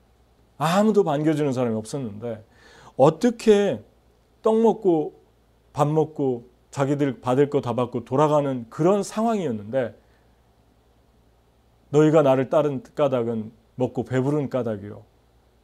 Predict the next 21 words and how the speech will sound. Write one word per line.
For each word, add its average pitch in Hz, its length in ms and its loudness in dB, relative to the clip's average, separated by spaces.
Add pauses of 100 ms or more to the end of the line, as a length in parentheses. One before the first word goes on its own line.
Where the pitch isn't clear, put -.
(1400)
너희가 143 340 4
나를 123 360 0
따르는 156 380 0
것은 113 420 -10 (800)
너희의 131 360 0
육신의 139 520 -6
필요가 135 340 -4
채워졌기 170 560 -6
따름이요." 135 440 -6 (280)
그렇게 190 480 2
말씀하시면서 139 880 -2
예수님이 127 540 -4
안타까워하셨는데 120 960 -10 (140)
다 - 120 -8 (120)
떠났잖아요. 151 720 -2 (1040)
예수님이 143 420 -4
시-, - 440 -14
심오한 208 340 2
말씀, 139 360 -6
깊은 160 380 -8
말씀하니까 135 760 -6